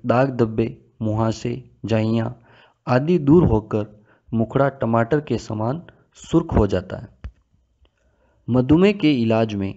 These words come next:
टमाटर का उपयोग। इसके लिए टमाटर बहुत लाभदायक है। टमाटर की खटाई शरीर में शर्करा की मात्रा घटाती है। मूत्र में शक्कर जाना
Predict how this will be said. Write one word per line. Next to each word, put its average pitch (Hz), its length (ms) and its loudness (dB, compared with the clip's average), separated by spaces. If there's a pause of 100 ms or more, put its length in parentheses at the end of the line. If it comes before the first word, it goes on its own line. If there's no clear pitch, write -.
(360)
टमाटर 110 340 -2
का 107 140 -2
उपयोग। 85 520 -6 (1800)
इसके 156 340 2
लिए 120 280 0 (240)
टमाटर 120 380 2
बहुत 110 340 0 (280)
लाभदायक 113 560 0
है। 117 140 -10 (280)
टमाटर 143 380 0
की 165 180 -6
खटाई 104 440 -4 (260)
शरीर 147 340 0
में 107 300 -6 (320)
शर्करा 156 380 0
की 156 200 -4
मात्रा 113 500 -4 (200)
घटाती 90 520 -8
है। 87 100 -16 (840)
मूत्र 156 340 -2
में 98 260 -6 (120)
शक्कर 147 420 -2
जाना 107 300 -2